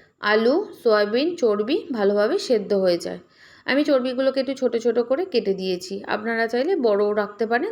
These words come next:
তাতে কোনো অসুবিধা নেই। ঢাকনা খুলে দেখব যে সমস্ত কিছু ভালো করে সেদ্ধ হয়ে গেছে কি না। ভালো করে সেদ্ধ হয়ে গেলে দিয়ে দেব এক চামচের মতো গরম মশলার গুঁড়ো।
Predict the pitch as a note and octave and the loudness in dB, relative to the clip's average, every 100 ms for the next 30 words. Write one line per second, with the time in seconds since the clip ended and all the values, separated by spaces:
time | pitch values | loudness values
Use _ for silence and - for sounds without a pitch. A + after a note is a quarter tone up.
0 | G4 A3+ G#3 A3+ E4 F4 A#3 G3+ G3 F#3+ | -4 -4 -4 -4 -4 -4 -4 -4 -4 -4
1 | F#3 F#3 - _ _ _ _ _ _ _ | -6 -8 -14 _ _ _ _ _ _ _
2 | B3+ C4 D4+ D4+ C#4+ D4 C4+ B3+ B3 D4+ | -2 2 0 2 2 2 2 0 0 -2
3 | G#4+ E4 C4 B3 A3+ A3 B3 A3+ A#3+ B3 | -2 -2 -2 -2 -4 -4 -4 -4 -4 -4
4 | A3 G#3+ G#3+ A3 A3+ A#3 G#3 G#3 A3 A3 | 0 0 0 -2 -2 -2 -2 0 2 2
5 | A3 A3 A3 A3+ B3 D4+ G#4+ - - - | 2 0 -2 -2 0 -2 -4 -10 -20 -20
6 | _ - A3 A3 A3 A3 A3+ A3 G3 G#3+ | _ -2 2 2 2 0 2 0 0 0
7 | A3 A3 A3 A#3 D4+ A#4+ - _ - G3+ | 2 0 0 0 0 -2 -10 _ -14 -2
8 | A3 G#3+ A3 C4 A#4 - - - G3+ - | 2 4 2 2 -2 -6 -20 -10 -10 -2
9 | G#3 G#3 G#3+ A#3 A#3 A#3 D#4+ A#4 - - | -2 -2 -2 0 0 -2 -2 -4 -6 -20
10 | _ _ _ _ - G#3+ G#3+ G#3+ G#3 G3+ | _ _ _ _ -2 2 2 0 -2 -2
11 | G#3 G3 F#3 F3+ | 0 0 0 -4